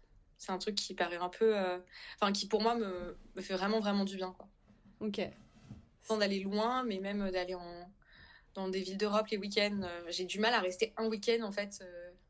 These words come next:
Speaker 1: à Bordeaux, quoi. Là, je crois que ça doit être le troisième week-end depuis que je suis arrivée où je ne bou-, je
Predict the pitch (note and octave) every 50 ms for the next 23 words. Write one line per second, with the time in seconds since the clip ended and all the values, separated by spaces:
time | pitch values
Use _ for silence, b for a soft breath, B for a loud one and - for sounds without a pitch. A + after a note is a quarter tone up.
0 | _ _ _ _ b b b b b b b b _ _ _ _ _ - G#3 G3+
1 | G3+ G#3 G3+ G#3+ G3+ A3 G3+ G3 D#3+ - - F#3 F#3 G3+ - - G#3+ G3+ G3+ -
2 | F#3 F3+ F#3 F3+ F#3+ F#3+ - - A3+ G#3+ A3 A3 G#3+ G#3 G3+ A3 A3 G3 F#3 -
3 | G3 - - F#3+ F#3 F#3+ G3 A#3 A3+ G3 G3+ F#3 F#3 F#3 G3 - - - - G3+